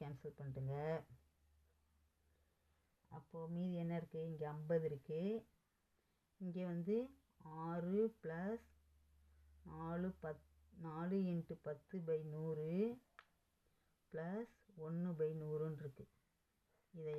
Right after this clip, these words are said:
எல் சி எம் எடுங்க. இதை எல் சி எம் எடுங்க. ஐம்பது into, இதை எல் சி எம் எடுத்தா நூறு,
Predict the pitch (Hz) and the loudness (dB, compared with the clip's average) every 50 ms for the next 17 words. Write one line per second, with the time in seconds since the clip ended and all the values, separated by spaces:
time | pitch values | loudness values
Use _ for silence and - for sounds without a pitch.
0 | 147 147 160 - - - 190 180 160 143 139 139 143 147 143 143 147 151 - - | 0 -2 -2 -4 -4 -6 -4 -4 -2 -2 -4 -4 -4 -4 -4 -4 -6 -6 -8 -12
1 | - _ _ _ _ _ _ _ _ _ _ _ _ _ _ _ _ _ _ _ | -18 _ _ _ _ _ _ _ _ _ _ _ _ _ _ _ _ _ _ _
2 | _ _ _ _ _ _ _ _ _ _ _ _ _ _ - 165 160 160 156 156 | _ _ _ _ _ _ _ _ _ _ _ _ _ _ -6 -2 0 2 2 2
3 | 151 156 147 - - - 185 175 160 143 143 143 147 143 147 147 147 165 - - | 2 0 -2 -2 -4 -4 -2 -2 -2 -2 -2 -4 -4 -2 -2 -2 -4 -6 -8 -14
4 | - _ _ _ _ _ _ _ _ _ _ _ _ _ _ _ _ - - 151 | -20 _ _ _ _ _ _ _ _ _ _ _ _ _ _ _ _ -14 -12 -10
5 | 151 156 160 151 160 160 160 156 165 170 180 196 196 196 - - 160 156 151 147 | -8 -6 -2 2 2 2 2 2 2 0 2 2 0 0 -2 -4 -6 -4 -4 -6
6 | 135 - - 147 151 160 165 180 196 196 - _ _ _ _ _ _ _ _ _ | -6 -8 -6 -6 -4 -4 -4 -4 -6 -10 -14 _ _ _ _ _ _ _ _ _
7 | _ - 156 156 156 156 156 156 151 - - 190 180 170 160 160 160 - 180 175 | _ -2 0 2 2 2 2 -2 -4 -4 -4 -4 -2 -2 -2 -4 -4 -4 -4 -2
8 | 175 165 160 160 160 160 160 156 156 156 160 | -2 -2 -2 -2 -2 0 0 0 2 2 2